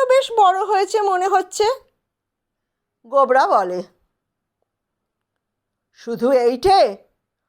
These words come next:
অনেক বড় বড় রাস্তা হয়েছে এই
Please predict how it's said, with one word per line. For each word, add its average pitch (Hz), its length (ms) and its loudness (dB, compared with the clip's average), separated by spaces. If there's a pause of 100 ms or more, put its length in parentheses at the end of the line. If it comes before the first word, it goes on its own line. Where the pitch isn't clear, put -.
(280)
অনেক 311 440 2 (100)
বড় 311 240 2
বড় 311 260 2
রাস্তা 302 380 -2
হয়েছে 285 320 0
এই 277 280 0